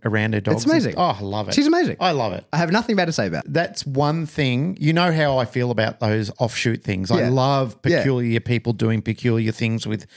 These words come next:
Speaker 1: peculiar dogs.
Speaker 2: Yeah.
Speaker 1: A lot of these people, I just, I watch five minutes of their videos and I go, "Uh." But when I see those sort of things, like, that piques
Speaker 2: Yeah,
Speaker 1: my
Speaker 2: she's
Speaker 1: interest.
Speaker 2: incredible.
Speaker 1: I love that shit.
Speaker 2: She's incredible.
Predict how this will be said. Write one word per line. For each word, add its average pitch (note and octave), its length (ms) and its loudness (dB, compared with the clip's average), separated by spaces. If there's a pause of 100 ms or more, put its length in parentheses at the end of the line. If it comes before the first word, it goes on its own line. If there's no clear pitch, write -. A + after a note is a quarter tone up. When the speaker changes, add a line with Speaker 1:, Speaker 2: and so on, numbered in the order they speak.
(180)
Speaker 1:
peculiar B2 460 0
dogs. G#2+ 560 -2
Speaker 2:
Yeah. C3 180 2 (260)
Speaker 1:
A F#3+ 120 2
lot A#3 200 2
of B3+ 60 -6
these F3 180 0
people, D3+ 280 0
I C#3+ 40 2
just, C3+ 320 -4
I D3+ 100 2
watch F#3 320 -2 (180)
five C#3+ 280 0
minutes C3 280 -2
of A#2+ 80 0
their A#2+ 80 0
videos B2 420 2
and A#2+ 80 0
I - 40 0
go, G#2+ 760 2
"Uh." F2+ 40 -4 (500)
But C#3+ 120 0
when D3+ 140 2
I D3+ 160 2
see C3 360 0
those B2 280 2
sort B2+ 160 0
of A2+ 80 -4
things, E3+ 340 0
like, A#2 220 0
that A2+ 560 -2
piques A2+ 320 -2
Speaker 2:
Yeah, D4 80 4
Speaker 1:
my G#2 120 0
Speaker 2:
she's G2 60 -2
Speaker 1:
interest. B3 280 0
Speaker 2:
incredible. D#4+ 280 2
Speaker 1:
I A#2+ 60 0
love A2+ 540 0
that G#2+ 260 -2
shit. - 400 -6
Speaker 2:
She's C#4 140 2
incredible. C#4+ 360 0